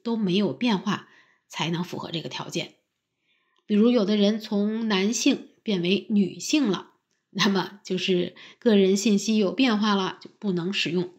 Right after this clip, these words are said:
简便的更新表格。到哪里找这个简化的护照更新表格呢？我已经把这个表格的下载链接放到了视频下方的文字说明里，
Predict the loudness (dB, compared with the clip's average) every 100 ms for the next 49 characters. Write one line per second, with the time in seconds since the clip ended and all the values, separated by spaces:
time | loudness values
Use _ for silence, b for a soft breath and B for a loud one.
0 | -8 -6 -4 -8 -8 -14 _ -12 -6 -6
1 | -6 -8 -20 _ _ _ _ _ _ _
2 | _ _ _ _ _ _ _ _ _ -4
3 | -2 0 0 0 -2 -2 -2 0 0 0
4 | -2 -2 -2 0 0 -2 -2 -2 0 0
5 | 0 0 -2 -2 -4 -4 -4 -10 b b
6 | b b b b _ 2 2 2 -2 0
7 | 2 2 2 0 -4 -6 -6 0 0 0
8 | -2 0 0 2 2 2 0 -2 -2 -6
9 | -2 -2 -2 -2 -2 -4 -2 -4 0 2
10 | 2 0 -2 0 0 0 0 2 2 0
11 | -4